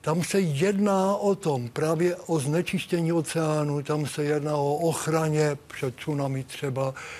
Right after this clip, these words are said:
před přírodními katastrofami a tak dále. Dneska jsou velmi přísná nařízení. Třeba dřív se vymývaly tankery v přístavech mořskou vodou. Víte, jak to,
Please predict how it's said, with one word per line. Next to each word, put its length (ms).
před 280
přírodními 600
katastrofami 840
a 100
tak 200
dále. 440
Dneska 440
jsou 340
velmi 560
přísná 600
nařízení. 760
Třeba 540
dřív 480
se 160
vymývaly 760
tankery 680
v 60
přístavech 840
mořskou 460
vodou. 340
Víte, 240
jak 120
to, 160